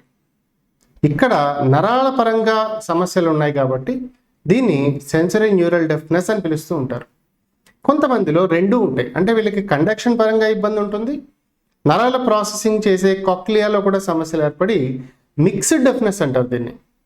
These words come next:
So, ఇది కొంచెం కాంప్లికేటెడ్ ప్రాబ్లం. ఇది ఉన్న వాళ్ళలో ట్రీట్మెంట్ కూడా కాస్తంత ఇబ్బందికరంగా ఉంటుంది. సరే, మరి ఈ ప్రాబ్లంతో ఇబ్బంది పడుతున్న వ్యక్తుల్లో ఎటువంటి లక్షణాలు మనకు కనిపిస్తూ ఉంటాయి?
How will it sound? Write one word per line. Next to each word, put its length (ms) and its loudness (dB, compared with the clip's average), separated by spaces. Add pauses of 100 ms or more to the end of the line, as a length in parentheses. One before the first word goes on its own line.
(200)
So, 100 -10
ఇది 400 4
కొంచెం 360 2
కాంప్లికేటెడ్ 680 2
ప్రాబ్లం. 360 -2
ఇది 280 2
ఉన్న 200 4
వాళ్ళలో 600 0 (340)
ట్రీట్మెంట్ 360 2
కూడా 180 4
కాస్తంత 720 0 (180)
ఇబ్బందికరంగా 600 2
ఉంటుంది. 380 -6 (520)
సరే, 200 2
మరి 600 0 (420)
ఈ 60 6
ప్రాబ్లంతో 840 2
ఇబ్బంది 320 0
పడుతున్న 400 0
వ్యక్తుల్లో 760 0 (140)
ఎటువంటి 840 2
లక్షణాలు 580 0
మనకు 220 0
కనిపిస్తూ 480 -4
ఉంటాయి? 260 -8